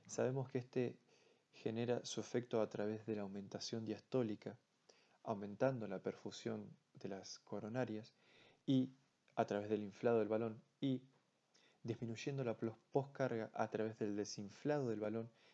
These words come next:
generando un efecto de succión, eh, de la sangre. Este es el dispositivo. Esto es,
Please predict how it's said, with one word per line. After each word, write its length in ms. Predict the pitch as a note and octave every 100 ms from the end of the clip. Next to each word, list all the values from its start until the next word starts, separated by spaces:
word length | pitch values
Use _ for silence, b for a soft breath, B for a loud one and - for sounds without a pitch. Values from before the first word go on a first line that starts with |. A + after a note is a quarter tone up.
| B
generando 460 | - C3+ B2+ A#2+
un 80 | A#2+
efecto 320 | A2+ A#2 -
de 80 | A2
succión, 560 | G#2 G2+ - A#2 G#2+ A2 b b b b -
eh, 480 | G#2 F#2+ F2+ - - - _ _ _
de 180 | - G2+
la 100 | F#2
sangre. 380 | - - - - _ _ _ _ _ _ B B B B -
Este 220 | A#2 -
es 120 | -
el 80 | G2+
dispositivo. 760 | G2+ - - B2+ D#3 D3 B2+ B2+ _ _ _
Esto 220 | D#3 D#3 C3
es, 160 | -